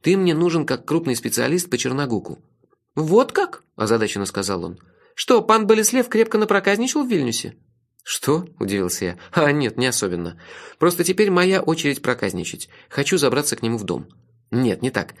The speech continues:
Не хочу. Мне надо. Позарез». «Именно забраться? Не в гости зайти?» «Именно забраться.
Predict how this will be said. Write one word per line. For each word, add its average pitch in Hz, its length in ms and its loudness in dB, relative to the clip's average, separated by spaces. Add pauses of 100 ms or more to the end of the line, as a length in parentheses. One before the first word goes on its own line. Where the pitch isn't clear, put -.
(140)
Не 131 140 2
хочу. 160 420 -2 (160)
Мне 139 280 4
надо. 143 440 0 (220)
Позарез». 120 560 -2 (760)
«Именно 294 320 4
забраться? 254 680 2 (200)
Не 185 160 4
в 185 80 -2
гости 311 300 2
зайти?» 240 480 -4 (480)
«Именно 107 320 0
забраться. 104 540 -2